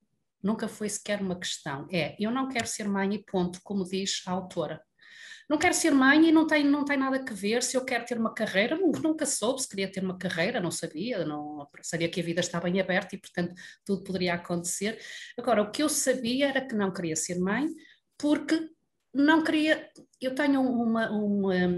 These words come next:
uma necessidade muito grande de liberdade, liberdade interior,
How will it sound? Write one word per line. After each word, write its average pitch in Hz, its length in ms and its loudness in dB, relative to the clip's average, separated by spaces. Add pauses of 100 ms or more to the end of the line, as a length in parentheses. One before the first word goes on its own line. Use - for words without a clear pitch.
uma 196 160 0
necessidade 180 580 -4
muito 196 440 -2
grande 196 240 0
de 180 100 -4
liberdade, 185 560 -4
liberdade 214 420 -2
interior, 165 640 -6